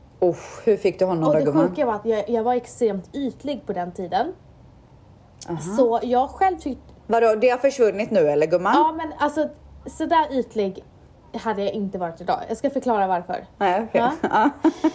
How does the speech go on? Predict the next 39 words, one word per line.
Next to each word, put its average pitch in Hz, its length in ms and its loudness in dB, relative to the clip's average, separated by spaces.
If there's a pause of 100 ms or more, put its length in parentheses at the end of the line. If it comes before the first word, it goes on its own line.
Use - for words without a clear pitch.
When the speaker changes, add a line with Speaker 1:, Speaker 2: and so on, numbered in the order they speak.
(260)
Speaker 1:
Ja. 294 160 2
Speaker 2:
Och 302 100 2
det 339 140 2
var 285 220 2
att 254 180 -8
jag 294 380 0
tyckte 330 300 -2
inte 233 160 -2
att 208 100 -10
han 202 220 -4
var 196 200 0
speciellt - 480 -6
snygg. - 440 -18 (1040)
Men 262 180 0
ef- 254 460 -2
Speaker 1:
Ah, 196 40 -2
men 208 200 2
alla 220 200 4
andra 202 240 2
tyckte 220 280 2
Speaker 2:
eftersom 170 160 2
Speaker 1:
det. 277 60 -2
Speaker 2:
att 269 60 -6 (240)
alla 285 420 0
andra 220 440 0
tyckte 226 340 -4
det 196 140 2
och 196 180 -2 (140)
många 208 500 -2
ville 190 200 -2
ha 233 220 4
honom, 185 420 -6
då 208 280 -2
tyckte 214 340 -6
jag 175 140 -2
att 175 140 -12
det 180 140 -4
var 160 200 -12
ballt. - 580 -6